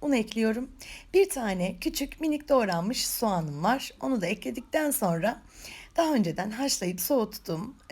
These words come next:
rendelediğim patateslerimi ekliyorum. Bir pakette kabartma tozu var en son eklenecek olanlar arasında. Ben içerisine havuç ve maydanozu çok yakıştırıyorum.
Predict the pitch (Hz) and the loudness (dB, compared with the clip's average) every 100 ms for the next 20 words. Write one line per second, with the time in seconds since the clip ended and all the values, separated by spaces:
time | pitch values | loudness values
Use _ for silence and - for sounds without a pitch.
0 | 233 285 220 170 156 214 277 277 214 165 | 0 2 2 0 0 -4 0 0 0 -2
1 | 143 143 139 160 220 - 262 240 262 262 | -2 -4 -4 -2 -4 0 0 2 -2 -6
2 | - - - - - - - - 403 - | -18 -20 -20 -20 -20 -20 -18 2 4 6
3 | 196 180 165 - 302 311 254 196 180 180 | 2 0 -4 -2 -2 0 2 4 2 -2
4 | 160 156 143 139 - 139 147 - - - | -4 -4 -4 -6 -2 -2 -2 -4 -6 0
5 | 170 151 - 214 247 175 170 151 143 139 | 0 0 -2 -2 0 -2 -2 -4 -4 -4
6 | - 165 151 160 - 175 160 - 151 127 | -4 -2 -2 -4 -2 0 0 -2 -4 -4
7 | 131 - - - - - 330 349 339 320 | -4 -10 -12 -10 -6 2 4 4 0 2
8 | 294 - 240 262 254 277 262 - 247 254 | 2 0 0 0 0 -2 -2 -2 0 0
9 | 240 233 220 202 180 - 226 247 233 - | 0 0 0 -2 -2 -6 -2 -2 0 0
10 | 233 240 233 240 | 2 2 2 0